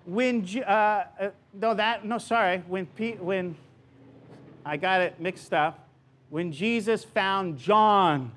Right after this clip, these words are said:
and his brother, they were mending the nets. When Jesus found Peter, he was casting the net. Um, but they're po-, both are very important, the mending of the net and the casting of the net. Because if you don't mend the net,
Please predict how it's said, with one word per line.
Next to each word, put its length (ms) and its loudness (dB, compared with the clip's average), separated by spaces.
and 160 -2
his 140 -2
brother, 580 4
they 220 2
were 180 4
mending 520 2
the 80 2
nets. 600 0
When 180 0
Jesus 420 2
found 380 2
Peter, 500 2
he 120 -2
was 240 2
casting 840 -4
the 80 0
net. 400 0
Um, 540 2
but 200 2
they're 120 2
po-, 300 6
both 440 4
are 120 2
very 340 2
important, 560 0
the 60 -2
mending 580 0
of 140 -2
the 80 -4
net 320 -2
and 120 -4
the 60 -6
casting 600 -8
of 100 -4
the 80 -4
net. 280 -6
Because 400 2
if 120 -8
you 80 -6
don't 260 0
mend 320 -2
the 80 2
net, 400 0